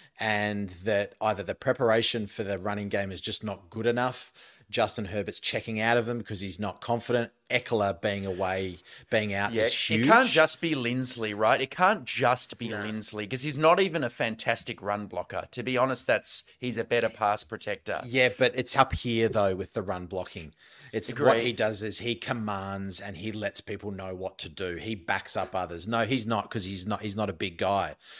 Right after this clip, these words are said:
Speaker 1: But I think
Speaker 2: Mm.
Speaker 1: it's just the confidence he would exude coming to the line. "I know exactly where we're going. Watch, where's the mic? Watch that." It's the protection. It's the mentality that he brings, which
Speaker 2: Yeah.
Speaker 1: Will Clapp just doesn't.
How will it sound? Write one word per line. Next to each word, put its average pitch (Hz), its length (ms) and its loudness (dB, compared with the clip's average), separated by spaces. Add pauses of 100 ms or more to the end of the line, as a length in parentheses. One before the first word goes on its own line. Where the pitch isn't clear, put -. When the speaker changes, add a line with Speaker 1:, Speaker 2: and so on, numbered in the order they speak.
(180)
Speaker 1:
But 104 100 -12
I 98 80 -8
think 107 260 0
Speaker 2:
Mm. 113 40 -4
Speaker 1:
it's - 100 0
just 120 160 0
the 113 80 -4
confidence 113 640 -2
he 110 120 -4
would 104 120 -2
exude 92 400 -4
coming 117 280 -2
to 123 100 -10
the 107 120 0
line. 98 400 0 (240)
"I 107 100 0
know 104 160 -2
exactly 107 500 0
where 104 180 0
we're 101 80 -2
going. 101 440 -2 (200)
Watch, - 480 4
where's 113 320 2
the 107 100 0
mic? 104 540 -2
Watch 101 280 -4
that." 95 360 -2
It's 107 160 -6
the 107 120 -4
protection. 113 560 -2
It's 90 140 -6
the 104 100 -4
mentality 101 800 -2
that 87 140 -8
he 85 60 -8
brings, 80 540 -10 (320)
which 101 200 -2
Speaker 2:
Yeah. 92 60 2
Speaker 1:
Will 107 100 2
Clapp 101 280 0
just 98 180 -4
doesn't. 85 380 -2